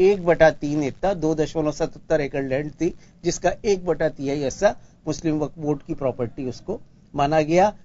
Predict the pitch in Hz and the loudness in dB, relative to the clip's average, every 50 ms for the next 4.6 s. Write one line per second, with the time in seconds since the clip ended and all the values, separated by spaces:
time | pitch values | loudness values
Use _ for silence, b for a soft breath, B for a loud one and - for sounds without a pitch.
0 | - - 180 180 180 - - 208 180 165 170 160 156 160 165 156 147 143 139 143 | -12 -4 -4 -4 -4 -2 -2 -2 0 2 4 4 4 4 4 4 2 2 2 0
1 | 135 135 151 143 156 156 143 - 139 147 156 165 156 - 131 117 135 139 135 139 | 2 2 0 -2 -4 -6 -6 -4 -2 -2 -2 -2 -4 -6 -8 -6 -6 -6 -6 -6
2 | 127 143 135 135 131 127 123 127 147 185 - - - _ _ - 143 147 160 160 | -6 -6 -6 -6 -4 -4 -2 -2 -2 -2 -4 -8 -20 _ _ -4 -2 0 2 4
3 | 160 160 170 175 170 - - 226 226 220 - - 208 175 185 196 185 180 190 185 | 4 4 4 2 0 2 6 6 6 6 6 -2 -2 -2 0 -2 0 0 0 -2
4 | 185 185 - 170 156 139 151 151 147 139 139 151 | 0 0 4 4 4 4 2 -2 0 -2 -2 -4